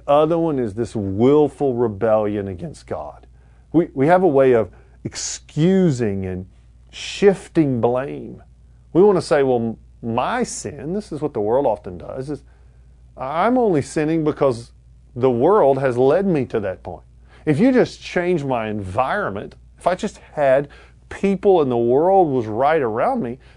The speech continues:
then my good heart would get it right." Well, that's not true. It, it, inside of us comes a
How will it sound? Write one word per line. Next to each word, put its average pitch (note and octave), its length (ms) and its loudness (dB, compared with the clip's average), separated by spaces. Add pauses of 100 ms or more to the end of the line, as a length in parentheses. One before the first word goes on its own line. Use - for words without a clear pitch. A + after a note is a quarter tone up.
then A#2+ 280 -2
my G3 300 -4
good C3 440 -2
heart F#3 440 -4
would C3+ 200 -6
get D3 120 0
it C3+ 100 -10
right." - 320 -10 (540)
Well, A3+ 140 -12
that's - 120 -20
not - 220 -12
true. G#2 400 -12 (920)
It, E3 200 -4
it, F3 200 -2 (180)
inside F3 640 2
of A#2 160 0
us A2 260 -4
comes B2 300 -6
a A#2 260 -4